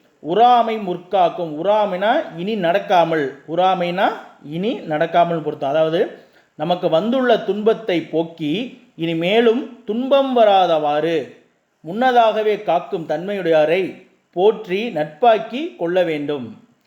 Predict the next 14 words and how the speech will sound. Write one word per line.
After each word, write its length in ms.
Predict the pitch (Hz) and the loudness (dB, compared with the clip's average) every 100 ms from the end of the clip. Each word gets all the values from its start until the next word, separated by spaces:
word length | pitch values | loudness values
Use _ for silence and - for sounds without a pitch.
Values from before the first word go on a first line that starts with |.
| - | -14
அப்படின்னு 440 | 135 160 196 392 - - | -6 -4 -2 -4 -6 -2
இது 200 | 160 170 | 0 0
இந்த 120 | 156 | -4
குறளுக்கான 540 | 175 180 170 160 190 - - - | -2 0 2 2 2 -2 -8 -14
விளக்கம். 480 | 143 151 147 127 120 - _ _ _ _ _ _ - | -2 -2 0 -4 -8 -20 _ _ _ _ _ _ -10
இந்த 200 | 165 180 | 0 2
இரண்டு 360 | 185 269 285 | 4 4 4
பாடல்களுமே 480 | 240 208 220 202 208 | 4 4 4 2 0
வந்து 200 | 202 185 | -2 -2
நமக்கு 320 | 185 170 190 | -4 -4 -2
எதை 240 | 165 202 214 | 0 0 -2
சொல்லுது 440 | 202 160 156 156 | -2 -2 0 0
அப்படின்னு 120 | 147 | 0
பார்த்தீங்கன்னா, 580 | 143 135 139 131 143 | -2 -2 -4 -2 0